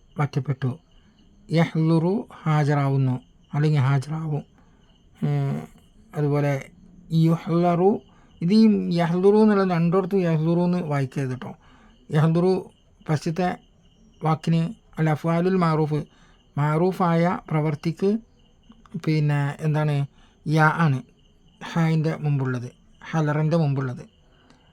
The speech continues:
പിന്നെ അത് മജ്ഹൂലാണെന്നുണ്ടെങ്കിൽ യാ, യു എന്നാണ്. മറ്റേത് യാഇന് ഫത്തഹാണ്, യു ഫത്തഹിന്,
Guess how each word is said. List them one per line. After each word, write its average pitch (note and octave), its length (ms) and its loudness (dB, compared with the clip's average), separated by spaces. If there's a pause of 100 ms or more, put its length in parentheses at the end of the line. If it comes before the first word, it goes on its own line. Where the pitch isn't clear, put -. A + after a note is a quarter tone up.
(360)
പിന്നെ E3+ 260 2 (800)
അത് E3+ 120 2
മജ്ഹൂലാണെന്നുണ്ടെങ്കിൽ E3 1080 2 (1700)
യാ, D3+ 220 2 (300)
യു E3+ 200 6 (260)
എന്നാണ്. C3 360 -2 (1500)
മറ്റേത് E3 280 0 (220)
യാഇന് D3+ 340 0
ഫത്തഹാണ്, E3 560 0 (280)
യു C#3 200 0 (760)
ഫത്തഹിന്, D3 640 -2